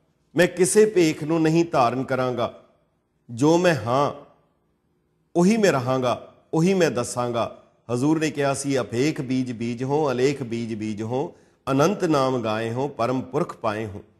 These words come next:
ਹਜ਼ੂਰ ਨੇ ਕਿਹਾ ਕਿ ਮੈਂ ਨਾ ਮੁੰਦਰ ਕਾ ਸੁਧਾਰ ਹੋ, ਮੈਂ ਕੋਈ, ਕੋਈ ਜਟਾਵਾਂ ਨਹੀਂ ਵਧਾਵਾਂਗਾ,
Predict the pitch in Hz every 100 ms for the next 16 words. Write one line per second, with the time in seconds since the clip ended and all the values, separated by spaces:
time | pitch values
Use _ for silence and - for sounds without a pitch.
0 | _ _ _ _ _ _ _ _ 110 113
1 | 135 139 135 139 139 160 165 - _ _
2 | _ _ _ _ _ _ _ - 147 143
3 | 156 170 147 - - _ _ _ _ _
4 | _ _ _ _ _ _ _ _ 131 147
5 | 160 180 190 143 185 180 160 127 127 156
6 | 147 139 110 - 143 156 175 170 131 -
7 | - _ _ _ _ _ _ _ _ -
8 | 151 120 - 139 165 185 180 156 135 123
9 | 127 127 143 156 -